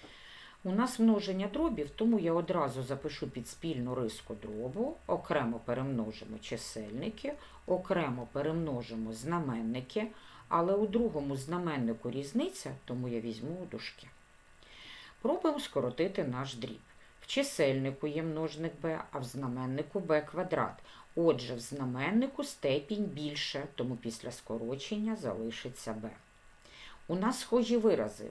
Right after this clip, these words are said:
b мінус а, а мінус b. Але скоротити ми їх не можемо, адже віднімання, переставна властивість на віднімання не поширюється.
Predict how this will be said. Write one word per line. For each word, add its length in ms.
b 240
мінус 420
а, 200
а 240
мінус 380
b. 200
Але 220
скоротити 640
ми 140
їх 200
не 100
можемо, 580
адже 420
віднімання, 800
переставна 600
властивість 680
на 60
віднімання 580
не 120
поширюється. 760